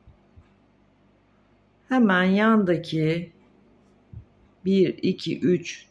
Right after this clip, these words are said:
dört, tabi bununla birlikte beş. Yani iki tane yaptık. Buradan eksiltmeyeceğiz. Beş tane olması lazım. Üç, dört.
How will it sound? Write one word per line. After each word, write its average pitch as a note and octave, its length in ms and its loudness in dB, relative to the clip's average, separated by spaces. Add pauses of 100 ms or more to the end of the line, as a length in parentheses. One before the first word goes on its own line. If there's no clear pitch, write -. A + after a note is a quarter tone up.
dört, G3 360 0
tabi E3 340 -2
bununla D#3+ 500 0
birlikte E3+ 600 0
beş. B2+ 300 0 (560)
Yani E3+ 560 0 (380)
iki A3+ 240 -10
tane F#3 420 2
yaptık. D#3 680 -4 (640)
Buradan G#3+ 340 2
eksiltmeyeceğiz. C#3 1000 -2
Beş A#3 280 2
tane D3+ 300 0
olması C3+ 480 -4
lazım. A#2+ 440 -2 (160)
Üç, A#3+ 600 -2 (1300)
dört. B3 640 2